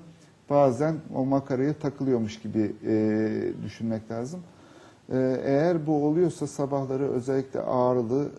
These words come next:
e, kilitlenmeler baş-, karşımıza geliyor. E, şeker hastalarında bu yine çok daha fazla. Şeker hastalarının buna çok dikkat etmesi lazım. Eğer, e, bu oluş-,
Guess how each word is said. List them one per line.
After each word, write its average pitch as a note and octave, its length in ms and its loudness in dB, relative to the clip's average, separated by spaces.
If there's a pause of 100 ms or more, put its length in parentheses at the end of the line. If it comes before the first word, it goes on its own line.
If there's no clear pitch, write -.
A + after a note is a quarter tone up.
(120)
e, A#2 280 0
kilitlenmeler A#2+ 840 -6
baş-, A2 240 -8 (100)
karşımıza B2 600 -4
geliyor. B2 360 -4 (680)
E, A#2+ 280 0
şeker C3+ 320 -2
hastalarında C3+ 600 0
bu B2+ 80 -2
yine B2+ 220 -2
çok - 260 -10
daha C3 160 -4
fazla. C3+ 460 -6 (380)
Şeker A#2 300 -6
hastalarının A2+ 600 -4
buna A#2 280 -4 (180)
çok A#2 180 -10
dikkat C3+ 220 -4
etmesi C3 420 -4
lazım. B2+ 300 0 (520)
Eğer, C3+ 440 2 (120)
e, B2+ 260 2
bu C3+ 60 0
oluş-, D3 400 0